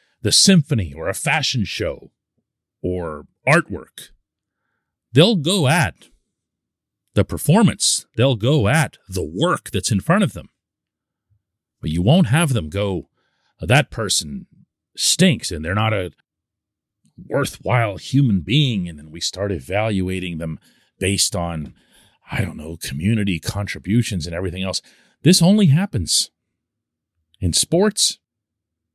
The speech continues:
and maybe to some extent politics, which of course are really nasty and personal and everything else.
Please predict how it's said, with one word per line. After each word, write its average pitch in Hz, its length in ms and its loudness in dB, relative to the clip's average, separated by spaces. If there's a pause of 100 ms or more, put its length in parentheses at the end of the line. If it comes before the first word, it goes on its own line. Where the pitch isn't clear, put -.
(120)
and - 140 -12
maybe 104 300 0
to 92 140 -8
some 107 220 -2
extent 95 420 -4 (380)
politics, - 580 -4
which 73 120 -12
of 73 120 -16
course - 300 -10
are - 180 -18 (240)
really 73 240 -4
nasty - 500 -10 (720)
and 67 200 -2
personal - 640 -6
and 78 160 -6
everything - 360 -8
else. - 420 -6